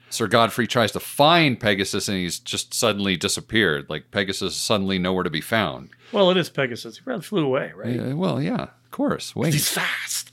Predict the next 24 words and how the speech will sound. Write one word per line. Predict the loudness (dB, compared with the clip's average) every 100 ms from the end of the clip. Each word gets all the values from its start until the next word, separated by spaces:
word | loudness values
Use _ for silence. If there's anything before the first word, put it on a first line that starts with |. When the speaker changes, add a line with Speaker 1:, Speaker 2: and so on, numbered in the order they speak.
| _
Speaker 1:
<laughs> | -8 -6 -6 -2 -2 0
Speaker 2:
The | 2 2
horse | 2 2
is | 2 4
fast. | 4 4 4 4 6 4
Speaker 1:
<laughs> | 6 4 6 4 4 -4 -4 -8 -10 -4 -6 -4 -8 -8 _ _ _ _ _ -14 -12 -10
So | -2 2
meanwhile, | 4 6 8 8 8 8 6 4 0 0 0
<laughs> |
Bond | 0 6 8 8
arrives | 6 8 8 8 4 -2
back | 2 4 4 4
at | 2
his | 0
car, | 0 2 4 2 -2 -2
and | 2 4
he | 4
finds | 4 4 4
out | 4
from | 2 0 0 0
Scarface | 0 4 4 4 2 0 -2
that | 0 2 4 2
<laughs> |
Zorin | -2 -6 0 2 4 6 6 6 6